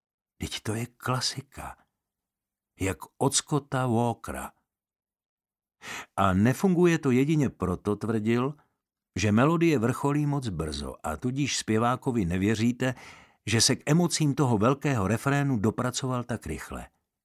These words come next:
Je to problém aranžmá, říkal,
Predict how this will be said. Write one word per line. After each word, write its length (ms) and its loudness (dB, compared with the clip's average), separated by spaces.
Je 180 6
to 180 2
problém 580 0
aranžmá, 720 0
říkal, 600 -8